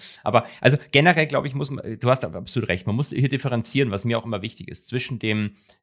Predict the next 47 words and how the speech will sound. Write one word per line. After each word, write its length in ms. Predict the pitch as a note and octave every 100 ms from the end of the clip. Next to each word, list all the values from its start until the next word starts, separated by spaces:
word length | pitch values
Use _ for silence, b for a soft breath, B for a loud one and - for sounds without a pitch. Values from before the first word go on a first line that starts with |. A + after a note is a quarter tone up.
| -
dem 320 | G#2+ G#2 G2+
persönlichen 560 | - G2+ A2+ D#3 D3 A#2+
Erfolg 420 | G#2+ A2+ C3+ -
einer 220 | G2 G#2
Person, 480 | - F#2+ F#2 F#2 F3+
und 200 | A#2+ A2+
da 80 | A2
muss 180 | A#2 A2+
man 80 |
sagen, 240 | G#2 G#2+ G#2
hat 100 | F#2
er 200 | F2+ _ -
super 420 | - E3 B2 G2
gemacht 320 | F2 F2 -
eigentlich, 400 | E2 F#2 A2 -
ähm, 400 | G2 F#2 G2 - _ _ _ _ _ _
k-, 140 | - G#2
kannst 260 | G#2 -
du, 500 | A#2 G#2 F#2 F#2 F2+ - _ _
äh, 100 | G2+ F#2+
wenig, 320 | G#2+ A#2+ F2+
wenig 280 | G#2+ C3 B2
kritisieren, 580 | - A2+ F#2+ G2+ E3 - b b b
und 200 | C3 C3+
dann 140 | C#3
aber 340 | G2+ A#2+ B2 A2+
zwischen 400 | - B2+ - G#2+
dem, 360 | G#2 A2 A2 -
ich, 160 | -
ich 100 | -
weiß 160 | G2+ B2+
nicht, 80 | G#2
wie 40 |
man 120 | G2+
das, 200 | - - _ _ _ _ -
ob, 180 | - -
ob 120 | -
das, 180 | A#2+ A#2
was 140 | A#2 A#2
eine 100 | G#2
Person 360 | G#2 G#2+ A2
macht, 300 | G2 A2 -
um 160 | A#2+ G#2+
den 120 | A2
Erfolg 460 | G2+ - G#2+ B2 -
zu 100 | -
bekommen, 520 | G2 - G#2+ B2+